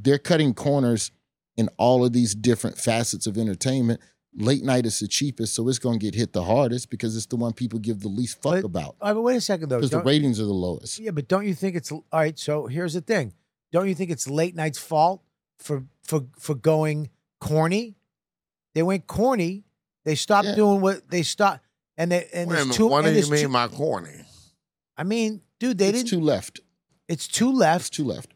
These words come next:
Speaker 2: It's too left. It's not getting everybody. And then you lose half the people when back in the day, uh, a, a Letterman or a, a, a Tonight Show with Carson,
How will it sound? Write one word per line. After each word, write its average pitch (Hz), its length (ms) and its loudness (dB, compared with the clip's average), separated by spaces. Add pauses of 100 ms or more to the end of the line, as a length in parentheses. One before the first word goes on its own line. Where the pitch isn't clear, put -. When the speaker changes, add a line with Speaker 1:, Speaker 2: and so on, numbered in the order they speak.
(100)
Speaker 2:
It's - 180 -4
too 226 200 2
left. 190 440 2
It's 151 200 -6
not 175 220 2
getting 220 200 0
everybody. 185 320 0 (320)
And 156 120 -2
then 170 120 0
you 170 120 0
lose 190 320 2
half 175 280 -2
the 233 80 -8
people 185 540 -4 (520)
when 156 300 0
back 165 320 0
in 202 60 -4
the 196 80 0
day, 165 580 2
uh, 139 60 -2
a, 123 640 -2
a 123 60 -4
Letterman 180 640 0
or 120 300 -4
a, 110 300 -6 (420)
a, 107 140 -16
a 104 40 -16
Tonight 151 380 -4
Show 156 560 -2
with 120 200 -8
Carson, 151 480 -2